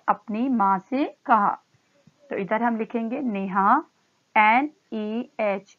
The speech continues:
ए, नेहा। किससे कहा बच्चों? मदर, एम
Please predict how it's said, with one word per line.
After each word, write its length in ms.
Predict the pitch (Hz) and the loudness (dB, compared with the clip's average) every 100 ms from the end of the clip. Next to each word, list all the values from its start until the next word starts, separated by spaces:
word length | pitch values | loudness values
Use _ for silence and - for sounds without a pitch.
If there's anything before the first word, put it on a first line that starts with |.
| - | -10
ए, 300 | 214 220 285 294 | -8 -6 -4 -2
नेहा। 600 | 214 202 202 190 208 - _ _ _ _ _ _ _ _ _ | -2 0 2 2 0 -4 _ _ _ _ _ _ _ _ _
किससे 300 | 240 233 277 | -8 -6 -4
कहा 260 | 269 269 285 | -2 0 0
बच्चों? 360 | 277 - 330 427 - _ 240 | -2 -4 -2 -2 -6 _ -6
मदर, 440 | 220 226 185 - - _ _ _ _ _ _ - | 2 2 2 -6 -10 _ _ _ _ _ _ 2
एम 400 | 202 202 240 | 4 4 2